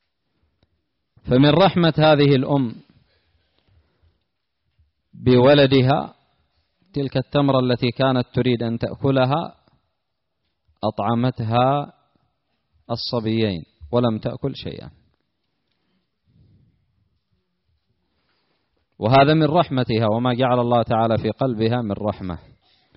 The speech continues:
ورحمة الأم مضرب المثل، يضرب بها المثل: "لله أرحم بها من هذه المرأة بولدها"،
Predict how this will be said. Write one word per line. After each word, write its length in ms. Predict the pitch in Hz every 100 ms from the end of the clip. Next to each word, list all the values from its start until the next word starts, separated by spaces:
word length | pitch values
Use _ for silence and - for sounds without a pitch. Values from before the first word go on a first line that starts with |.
| _ _ _ _ -
ورحمة 460 | 123 185 180 185 175
الأم 500 | 160 143 170 170 160
مضرب 360 | 180 160 131
المثل، 480 | 117 127 143 113 82 - _ _ _ _ _ _ -
يضرب 380 | 156 127 123 104
بها 160 | 147 147
المثل: 420 | 139 139 110 87 _ _ _ _ _ _ _ _ _ _ _ _ _ _ _ _ _ _ _ _ _ _ _ -
"لله 840 | 107 113 117 127 127 123 117 120 _ 131
أرحم 680 | 151 139 - 135 123 113 90 _ _ _ _ _ _ _ _ _ _ _ _ _ _ _ _ _ _ _ _ _ _ _ _ _ _ _ _ _ _ _ _ _ _ _ _ _ _ _ _ -
بها 440 | 117 123 131 156
من 240 | 139 123 120
هذه 260 | 127 120
المرأة 340 | 113 117 120 113
بولدها"، 760 | 110 113 110 95 90 90 -